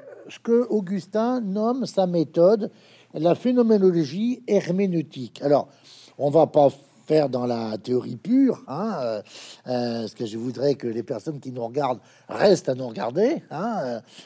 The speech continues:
et soient pas trop effrayées. Mais avant, avant peut-être d'entendre Augustin Berg,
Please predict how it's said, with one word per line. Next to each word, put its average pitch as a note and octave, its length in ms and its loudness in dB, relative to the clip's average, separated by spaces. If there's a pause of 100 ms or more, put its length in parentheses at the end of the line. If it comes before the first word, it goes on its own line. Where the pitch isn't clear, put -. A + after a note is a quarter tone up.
(120)
et A#2+ 80 -10
soient B2 160 -6
pas C#3 120 -4
trop - 220 -8
effrayées. D#3 540 -4
Mais F3 200 0 (480)
avant, A#3+ 460 2 (140)
avant G#3 240 2
peut-être G3 260 -2
d'entendre F#3 400 -2
Augustin D#3+ 460 -4
Berg, G#3+ 260 0